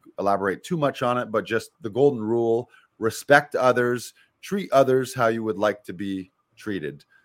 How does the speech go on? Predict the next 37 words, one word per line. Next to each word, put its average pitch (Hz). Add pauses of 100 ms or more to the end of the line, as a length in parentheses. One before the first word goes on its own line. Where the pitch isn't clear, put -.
(240)
Um, 82 (520)
that's 101
gonna, 104
as 87
an 98
actor, 110 (200)
especially 123
on 98
set, 110 (100)
treat 113 (760)
from 104
the, 95
from 95
the 90 (400)
P 127
As 127
to 107
the 87
casting 123
assistants, 113
all 107
the 110
way 107
up -
to 107
the 95
director 101
and 92
the 90
top 101
of 92
line 95
producers 98
and 98
all 101
those 101
people, 107